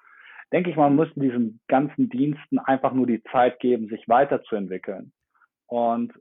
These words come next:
wenn wir einfach nochmal zurückgehen in der, in der, in die Vergangenheit, ich meine, die ersten Autos, mit denen wir gefahren sind, die waren alles andere als sicher. Ähm, es gibt sehr viele Dokumentationen, wie viele Kinder überall auf den Straßen überfahren wurden. Es gab ja nicht mal irgendwelche Sicherheitsstreifen oder irgendetwas.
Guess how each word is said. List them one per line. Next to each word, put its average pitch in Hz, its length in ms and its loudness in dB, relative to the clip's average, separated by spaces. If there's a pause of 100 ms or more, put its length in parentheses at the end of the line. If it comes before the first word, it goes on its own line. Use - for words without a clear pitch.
(100)
wenn 123 120 -8
wir 123 80 -2
einfach 131 120 -2
nochmal 123 280 0
zurückgehen 135 420 -2
in 113 120 -2
der, 110 220 0
in 110 100 -8
der, 107 120 -6
in 107 100 -10
die 101 80 -8
Vergangenheit, 117 760 -2
ich - 120 -14
meine, 113 200 -4
die 98 140 -10
ersten 135 380 -2
Autos, 170 480 -2
mit 110 140 -14
denen 110 140 -6
wir 98 80 -6
gefahren 104 520 -6
sind, 127 240 -8 (100)
die 107 80 -14
waren 113 140 0
alles 117 320 -2
andere 135 360 -4
als 95 240 -8
sicher. 95 320 -12 (800)
Ähm, 113 260 -2
es 117 80 -10
gibt 123 160 -2
sehr 127 140 2
viele 123 180 -2
Dokumentationen, 120 760 0
wie - 60 -14
viele 101 240 -10
Kinder 175 320 2
überall 107 500 4
auf 101 140 -4
den 104 140 -10
Straßen - 380 -4
überfahren 98 560 -6
wurden. 95 320 -8
Es 95 140 -16
gab - 180 -12
ja 117 60 -10
nicht 117 160 -12
mal 110 120 -4
irgendwelche 110 320 -8
Sicherheitsstreifen 107 920 0
oder 98 200 -4
irgendetwas. 110 720 -2